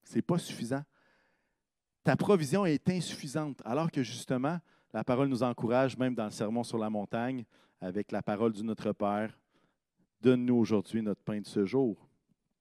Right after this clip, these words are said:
Si je dépense plus que je gagne, ça va être bien difficile d'avoir une marge de manœuvre. Et je ne suis pas en train de dire que c'est facile, là. Je ne suis pas en train de dire, « Hey, c'est évident, faites ci, faites ça. » Non. J'y vais avec certains principes, OK ? Si on veut être intentionnel à s'accumuler un trésor qui est dans le ciel.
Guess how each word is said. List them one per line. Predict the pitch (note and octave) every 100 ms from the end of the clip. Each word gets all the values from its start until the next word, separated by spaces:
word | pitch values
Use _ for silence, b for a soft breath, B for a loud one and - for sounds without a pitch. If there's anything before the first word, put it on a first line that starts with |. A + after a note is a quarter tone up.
| _ _ _ _ b b _
Si | -
je | A2+
dépense | C3+ C#3 C3+
plus | D#3+ -
que | D#3
je |
gagne, | C#3 D#3 E3+ E3+ C3+ _ _ _ _ _ -
ça | G2+
va | G#2+
être | G#2+
bien | C3+
difficile | A#2+ C#3+
d'avoir | C3 A2+ B2 A#2
une | A2
marge | G#2+ A2+ G#2+
de | G#2+
manœuvre. | G#2+ A#2 A2+ G2
Et |
je |
ne | A2
suis | -
pas | -
en | D#3+
train | F3
de | E3
dire | C#3 E3+
que | D3+
c'est | D3
facile, | - C#3+ B3 G#3
là. |
Je | G#2+
ne |
suis | F2+
pas | E3
en | E3+
train | F#3
de | D#3
dire, « | F#3 - b b D3
Hey, | E3+
c'est | D#3 C#3+ -
évident, | D#3 B2+ D#3+
faites | E3+ D3+
ci, | - D#3+
faites | C3+
ça. » | - E3+
Non. | F3+ A#3+ - b b b b _ -
J'y | A2+ -
vais | B3
avec | A#3 -
certains | F#3+ - F#3+
principes, | F3+ D#3+ - F#3+ -
OK ? | F#3+ E3+ C#4 _ _ _ _ b b b
Si | - F3+
on | D#3+
veut | E3
être | E3+ F#3+
intentionnel | G3 G3+ F3+ F3 F3+ F3+
à | C#3+
s'accumuler | E3 - E3+ E3+
un | E3+
trésor | - D3 C#3+ C3+
qui | B2+
est |
dans | A#2+
le | A2+
ciel. | - B2+